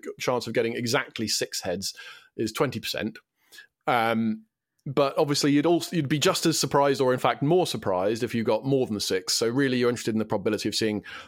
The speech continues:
six or more heads. Okay, and the, um,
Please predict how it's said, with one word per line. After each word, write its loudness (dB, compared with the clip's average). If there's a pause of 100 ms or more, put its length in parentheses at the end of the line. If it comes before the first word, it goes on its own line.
six 0 (320)
or 4
more 2
heads. -6 (220)
Okay, -2 (300)
and 0 (160)
the, 2
um, 0